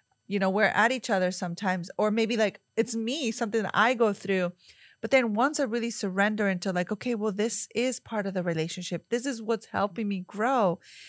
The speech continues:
And if you find yourself right now in that place where you're like,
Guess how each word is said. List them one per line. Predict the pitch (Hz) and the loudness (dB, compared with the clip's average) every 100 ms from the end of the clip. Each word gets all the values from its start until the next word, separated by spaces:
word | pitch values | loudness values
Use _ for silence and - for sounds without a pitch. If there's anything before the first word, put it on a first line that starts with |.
| - - | -8 0
And | 214 | 2
if | |
you | 254 | 2
find | 254 - 233 370 | 2 6 8 6
yourself | 294 233 - 180 185 | 2 2 2 2 4
right | 180 175 | 4 4
now | 170 160 | 4 4
in | 175 | 4
that | 165 - | 2 0
place | 190 180 170 | 2 2 2
where | 185 | 0
you're | 175 190 | 0 2
like, | 214 202 - | 4 4 2